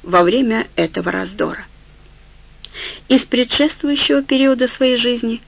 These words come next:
он почти ничего не мог вспомнить, кроме того, что родина его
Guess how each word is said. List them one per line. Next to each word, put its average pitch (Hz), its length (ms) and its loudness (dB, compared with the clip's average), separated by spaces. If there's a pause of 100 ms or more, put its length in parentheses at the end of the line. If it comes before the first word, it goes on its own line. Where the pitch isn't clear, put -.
(100)
он 220 160 2
почти 220 380 -2
ничего 330 380 -2
не 180 100 2
мог - 200 -4
вспомнить, - 560 -2 (260)
кроме 254 320 6
того, 262 420 4
что - 260 2
родина 254 340 4
его 170 360 0